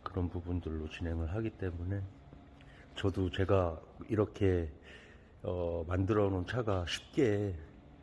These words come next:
부식이 일어나고 뭐 망가지는 걸 원하지 않기 때문에 그 마무리까지를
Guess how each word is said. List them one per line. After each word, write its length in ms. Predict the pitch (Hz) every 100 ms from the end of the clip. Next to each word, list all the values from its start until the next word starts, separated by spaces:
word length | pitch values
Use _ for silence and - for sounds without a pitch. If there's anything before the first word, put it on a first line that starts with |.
| - - -
부식이 420 | 107 - 104 92
일어나고 760 | 92 98 98 90 85 90 92 92 - - - - -
뭐 120 | - 80
망가지는 680 | 87 95 98 - 92 87 82
걸 180 | 85
원하지 380 | 80 87 95 87
않기 220 | 82 78
때문에 500 | 98 95 82 87 104 85 - - - - - - - - - - - - -
그 60 | 90
마무리까지를 1040 | 82 92 113 117 113 104 95 92 95 87